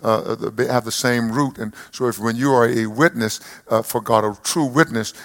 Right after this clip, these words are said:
it's like you are on, you are really in line to be martyred.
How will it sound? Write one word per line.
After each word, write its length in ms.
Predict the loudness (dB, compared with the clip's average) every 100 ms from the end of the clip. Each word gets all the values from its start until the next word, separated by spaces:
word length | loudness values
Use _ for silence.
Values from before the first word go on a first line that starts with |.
| -4
it's 560 | -4 -4 _ -10 -2
like 240 | 2 2 2
you 180 | -2 0
are 300 | 2 -2 -6 -16 -8 -2
on, 200 | -2 -2
you 240 | -4 0 2
are 200 | 0 0
really 400 | 2 2 2 0
in 160 | -2 2
line 480 | 4 4 2 -6 -10 _ _ -12
to 100 | -4
be 140 | -2
martyred. 500 | -2 -4 -6 -12 -18